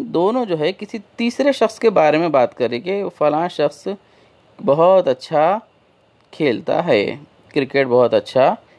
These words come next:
खेलता है, या बहुत अच्छा ये एक्स वाई जेड जो लड़की है वो बहुत अच्छा खाना बनाती है, तो वो जो लड़की रहेंगी या वो जो लड़का रहेगा वो रहेगा third person, और वो एक है,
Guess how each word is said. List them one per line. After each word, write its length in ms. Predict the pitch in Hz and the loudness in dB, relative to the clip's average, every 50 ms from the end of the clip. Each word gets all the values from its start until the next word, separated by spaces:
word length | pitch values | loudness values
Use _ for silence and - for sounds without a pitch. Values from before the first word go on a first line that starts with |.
| _ _ _ _ | _ _ _ _
खेलता 500 | - - 135 117 110 - - 123 143 170 202 | -6 -2 0 0 0 0 2 2 2 2 2
है, 280 | 170 139 123 113 113 113 | 0 -2 0 0 2 2
या 100 | 120 120 | 0 0
बहुत 360 | 135 139 160 156 147 143 143 | 0 2 2 2 2 2 2
अच्छा 440 | 123 110 - - - 135 135 160 180 - _ _ _ _ _ _ _ _ _ _ _ - | -2 -4 -4 -4 0 0 2 2 0 -2 _ _ _ _ _ _ _ _ _ _ _ -14
ये 340 | 123 120 131 131 135 135 - - _ - - | -10 -6 -2 -2 -2 -2 -4 -8 _ -6 -4
एक्स 200 | - - - - | -4 -4 -2 2
वाई 160 | 127 120 117 | 4 4 4
जेड 180 | 117 117 117 117 | 4 4 0 0
जो 120 | - 117 | 0 -2
लड़की 400 | 113 113 110 110 104 - 123 123 | 0 0 0 -2 -2 -6 -4 -2
है 120 | 123 113 113 | 0 2 2
वो 160 | 120 156 165 | 2 0 0
बहुत 380 | 147 123 123 147 143 135 127 | 0 0 2 4 4 4 2
अच्छा 260 | 107 - - - 143 123 | 0 -4 -2 0 -2 -2
खाना 460 | - - 120 107 104 107 131 180 233 - _ _ _ _ _ _ _ _ _ - | -2 -2 -4 -2 0 0 -2 -2 -4 -8 _ _ _ _ _ _ _ _ _ -4
बनाती 460 | 123 120 123 123 110 104 - - 117 | -2 0 2 2 0 0 -2 -4 -4
है, 140 | 127 127 - | -4 -4 -2
तो 140 | - 175 | -2 -2
वो 360 | 165 170 196 214 226 233 233 226 | 0 2 4 6 6 6 4 4
जो 120 | 220 214 | 2 0
लड़की 360 | 196 175 170 170 175 - 196 | 0 0 -2 -2 -4 -6 -6
रहेंगी 360 | 180 180 170 165 165 160 156 | -6 -4 -4 -6 -6 -4 -2
या 60 | 160 160 | 0 0
वो 100 | 160 160 | 0 0
जो 80 | 160 | -2
लड़का 320 | 151 143 135 151 151 170 165 | 0 0 0 0 0 0 0
रहेगा 440 | 151 131 120 123 117 104 82 - - _ _ _ _ _ _ _ _ _ _ _ _ - - - 135 | 0 0 0 2 2 2 2 0 -2 _ _ _ _ _ _ _ _ _ _ _ _ -20 -14 -6 0
वो 140 | 139 151 147 | 2 4 4
रहेगा 480 | 139 123 113 110 110 127 139 170 208 - - - _ _ _ _ - - | 4 4 4 4 4 4 4 4 2 0 -6 -18 _ _ _ _ -6 0
third 240 | 151 151 165 165 | 2 2 4 2
person, 480 | 156 - 120 117 113 - - 160 185 170 | 2 2 2 2 2 0 -2 -2 -2 0
और 240 | 113 123 151 160 165 | 0 2 2 2 2
वो 160 | 170 196 208 | 0 -2 -2
एक 300 | - - 202 240 240 240 | -2 0 2 2 0 0
है, 180 | - 151 107 | -2 -2 -2